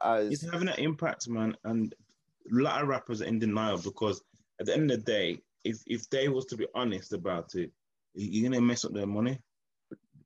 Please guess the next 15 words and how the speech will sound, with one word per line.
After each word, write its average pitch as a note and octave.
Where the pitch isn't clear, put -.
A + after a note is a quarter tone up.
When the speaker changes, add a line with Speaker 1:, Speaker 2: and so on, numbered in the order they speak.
Speaker 2:
Corporate D3+
companies D3+
are -
investing A#2
heavily A#2+
into A2+
them, A2+
Ricky. A2
There's A#2
certain D3+
rappers, B2+
right, F#2+
that G#2
are F#2+
getting A2